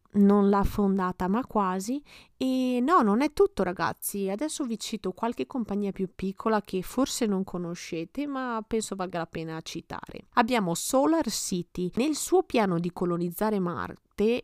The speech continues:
Elon ha in mente di generare elettricità da pannelli solari. Questa compagnia, Solar City, sta sviluppando minuscoli pendagli in grado di contenere un'energia enorme.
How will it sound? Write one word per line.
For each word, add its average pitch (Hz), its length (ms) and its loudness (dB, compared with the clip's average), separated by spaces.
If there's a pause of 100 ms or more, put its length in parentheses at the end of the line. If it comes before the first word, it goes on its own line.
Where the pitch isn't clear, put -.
Elon 202 500 0
ha 269 200 -4
in 330 120 0
mente 180 340 -2
di 202 220 -2
generare 240 520 0
elettricità 220 680 -2
da 240 140 -2
pannelli 190 520 -4
solari. 156 800 -4
Questa - 340 2
compagnia, 165 640 -2
Solar 175 420 -4
City, - 460 -4
sta 320 200 -2
sviluppando 302 720 0
minuscoli 220 760 2
pendagli 180 920 2
in 294 160 0
grado 220 760 2
di 202 140 0
contenere 226 560 0
un'energia 226 880 2
enorme. 175 640 0